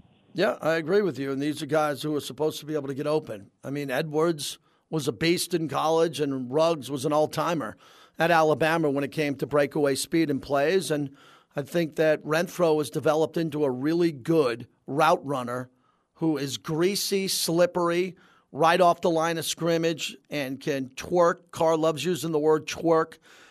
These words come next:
and can get open quickly. I mean, you know with Renfro, if he's open in a half a second, that head fake, and when he plants a foot and goes the other way, he's gone early in that route.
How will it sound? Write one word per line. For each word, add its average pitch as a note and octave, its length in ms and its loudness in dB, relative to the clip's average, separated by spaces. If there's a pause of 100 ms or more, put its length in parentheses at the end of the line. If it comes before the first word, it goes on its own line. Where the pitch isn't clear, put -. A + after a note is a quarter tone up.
(140)
and E3+ 160 0
can E3+ 160 -2
get E3+ 140 4
open E3+ 320 2
quickly. C3+ 560 0 (160)
I D#3 80 -6
mean, D#3+ 280 -2 (260)
you G#3+ 180 -2
know C4+ 220 6
with F#3+ 360 2
Renfro, D3 680 0
if C#3 160 -6
he's E3 240 -4
open E3 340 2
in C3+ 80 -4
a B2 60 -4
half C#3+ 240 -2
a B2 40 -12
second, D3+ 420 -2 (460)
that G3 220 4
head G#3 260 2
fake, G#3 320 2
and F3 80 -2
when D#3+ 100 -2
he F#3+ 80 0
plants G3 400 0
a F3+ 60 -4
foot G3 240 2
and F3 80 -6
goes F3+ 220 0
the F3 100 2
other E3+ 140 2
way, F3 260 4
he's F3+ 180 -4
gone F3+ 380 4 (840)
early G#3 320 8
in F3 80 0
that E3+ 200 0
route. E3+ 400 2